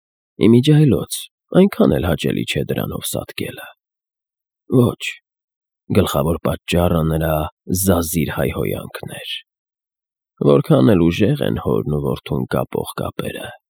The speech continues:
բայց ես որոշեցի դրանք կտրել։ Այժմ հարկավոր էր սպասել,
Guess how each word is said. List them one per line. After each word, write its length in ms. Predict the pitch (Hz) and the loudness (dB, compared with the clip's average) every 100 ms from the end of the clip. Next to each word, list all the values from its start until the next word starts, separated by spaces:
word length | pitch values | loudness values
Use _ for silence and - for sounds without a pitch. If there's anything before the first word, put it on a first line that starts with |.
| _ _ _ _ _ - | _ _ _ _ _ 2
բայց 260 | 117 107 | 4 6
ես 200 | 101 95 | 4 4
որոշեցի 580 | 85 87 85 90 78 85 76 | 4 2 2 2 0 0 0
դրանք 420 | 87 71 80 - | 2 0 0 -4
կտրել։ 540 | - 82 71 65 - - _ _ _ _ _ _ _ _ _ | -4 -4 -4 -6 -8 -14 _ _ _ _ _ _ _ _ _
Այժմ 320 | 135 107 95 80 | 2 2 2 0
հարկավոր 460 | 87 - 85 87 | 0 0 0 2
էր 100 | 90 | 0
սպասել, 560 | - - 95 - 101 | -2 -2 -2 0 -2